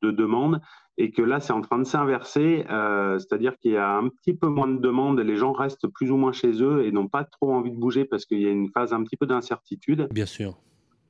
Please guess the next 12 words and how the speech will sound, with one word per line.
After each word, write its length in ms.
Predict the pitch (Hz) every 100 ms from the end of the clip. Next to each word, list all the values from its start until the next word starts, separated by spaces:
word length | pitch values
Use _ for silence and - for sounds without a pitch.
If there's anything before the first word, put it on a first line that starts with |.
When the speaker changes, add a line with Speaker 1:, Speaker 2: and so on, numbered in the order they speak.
| - -
Speaker 1:
Euh, 340 | 113 110 104 - -
et, 400 | 131 120 110 120
et 80 | -
ça, 100 | 170
on 120 | 147
le 100 | 120
voit 180 | 117 113
clairement 320 | 143 135 147
sur 200 | - 117
notre 200 | 120 -
marché 300 | 120 - 135
aujourd'hui. 500 | 123 110 104 95